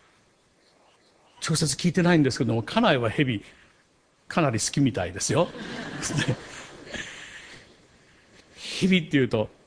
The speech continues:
近づいていきますからね。「わあ、綺麗」って言って、「わあ、可愛い」なんてですね、後で何と言われるかちょっとし-、怖いんですけどもですね。大体が蛇は嫌いです。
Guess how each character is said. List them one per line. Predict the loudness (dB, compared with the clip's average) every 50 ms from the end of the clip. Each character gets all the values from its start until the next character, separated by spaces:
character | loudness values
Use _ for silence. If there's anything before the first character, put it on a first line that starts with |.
| _
近 | -4 2 2 4
づ | 6 6 4
い | 4
て | 2
い | 0
き | -2 -4
ま | -4 -4
す | -4 -4
か | -2
ら | 0 2
ね。 | 4 4 4 4 2 -2 -8 -18 -20 -20 -20 -14 -2 2
「わ | 4 6 6 6 6
あ、 | 4 2 -2 -4 -2
綺 | 0 4 8
麗」 | 10 10 10 10 8
っ | 6
て | 0 -8
言 | -14 -14
っ | -10
て、 | -8 -8 -8 0 4
「わ | 6 6 6
あ、 | 4
可 | 2 2 4 6
愛 | 8 8 8 8
い」 | 8 6
な | 4 4
ん | 2 2
て | 2 2 2
で | 0 -6 -12 -14
す | -6 -2 0
ね、 | 0 0 0 -4 -10 -16 -18 -18 -20 -6 -2
後 | -2 -2 0 0
で | 0 0 0 -2 -4 -10 -20 -20 -6 0
何 | 0 2 2
と | 4 2
言 |
わ | 2 2
れ | 2
る | 0
か | 0 -2 0
ち | 0 0
ょ |
っ | 0
と | 2 2
し-、 | 2 0 0 -4 -8 -12 -4 0
怖 | 0 2 4
い | 4
ん | 2
で | 2
す | 2 0
け | 0 0
ど | 2
も | 2 2 2 2 0 -6 -16 -20 -14
で | -12
す | -10 -10
ね。 | -10 -12 -14 -16 _ -20 -20 -20 -20 -20 -20 -20 -18 -14 -12 -12 -10 -10 -10 -8 -8 -10 -10 -12 -14 -16 -20 -20 _ _ _ _ _ _ _ _ _ _ _ _ _ _ _ _ _ _ _ _ _ _ _ _ _ _ _ _ _ _ _ _ 4
大 | 4 6 8
体 | 8 8 10 10
が | 8 6
蛇 | 8 8 6 6 8 6
は | 8 8 8 8 6 4 0 -8 -16 -20 _ _ _ _ _ _ -2 2
嫌 | 2 4 6 6 4
い | 4 2
で | 0 -2
す。 | -4 -4 -4 -6